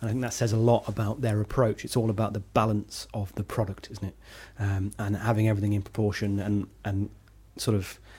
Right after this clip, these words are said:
allowing that, that proportion to, to feed into a, a driving experience that is sort of, that isn't kind of,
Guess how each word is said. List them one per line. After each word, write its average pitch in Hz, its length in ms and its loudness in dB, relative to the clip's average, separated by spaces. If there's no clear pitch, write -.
allowing 107 520 6
that, 110 380 0
that - 200 -2
proportion 98 640 -2
to, 95 220 -4
to - 160 -10
feed 110 320 2
into 98 320 0
a, 87 100 -6
a 101 60 -8
driving 104 300 0
experience 90 500 -4
that 92 100 -4
is - 320 -10
sort 101 200 -4
of, - 240 -8
that 113 100 0
isn't 117 380 0
kind 101 240 0
of, 90 220 -8